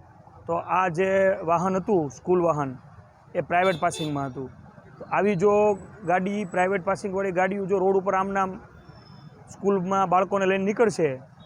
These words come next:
તો આવનારા દિવસોમાં મારા દીકરા સાથે તો જે થયું તે, આવનારા દિવસોમાં કોઈ પણ બાળક સાથે આવા બેફિકરાઈથી ચલાવનાર વાહનો જે આ ઇકો ગાડી છે અને ખાસ કરીને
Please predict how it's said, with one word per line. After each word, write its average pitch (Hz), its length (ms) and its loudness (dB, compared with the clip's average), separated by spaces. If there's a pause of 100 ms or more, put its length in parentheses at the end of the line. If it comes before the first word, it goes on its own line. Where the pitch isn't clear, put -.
(720)
તો 180 80 -4 (300)
આવનારા 202 380 2
દિવસોમાં 202 400 -2
મારા 185 220 2
દીકરા 196 280 -2
સાથે 196 160 0
તો 180 180 -4
જે 202 180 4
થયું 180 220 0
તે, 131 140 -6 (760)
આવનારા 214 380 2
દિવસોમાં 208 400 -2
કોઈ 214 160 4
પણ 202 180 0
બાળક 196 280 2
સાથે 208 240 2 (500)
આવા 190 280 4
બેફિકરાઈથી 208 580 0
ચલાવનાર 208 440 4 (680)
વાહનો 190 380 2 (540)
જે 170 80 0
આ 175 140 2
ઇકો 190 240 0
ગાડી 196 300 2
છે 202 100 2 (520)
અને 170 180 -4
ખાસ 196 260 -2
કરીને 202 240 2